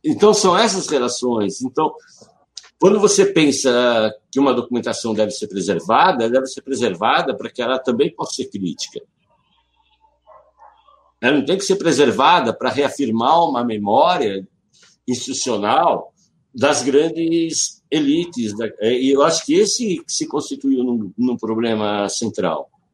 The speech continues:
Porque quando você vai buscar os grupos de folias de reis, que a gente não separava arquivo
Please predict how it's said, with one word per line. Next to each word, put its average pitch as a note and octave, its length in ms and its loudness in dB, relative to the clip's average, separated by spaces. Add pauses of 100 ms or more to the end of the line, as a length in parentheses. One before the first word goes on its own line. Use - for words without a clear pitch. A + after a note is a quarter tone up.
(1000)
Porque B2+ 240 2
quando E3 280 6
você E3+ 240 4
vai C#3+ 160 4
buscar A#2 640 2
os G2+ 280 -2
grupos C3 300 -4
de G#2+ 140 -14
folias G#2+ 320 -4
de G2 100 -6
reis, C3 680 0
que B2 80 2
a - 20 4
gente D3 180 4
não D#3 100 4
separava D#3 560 2
arquivo F#2 640 -2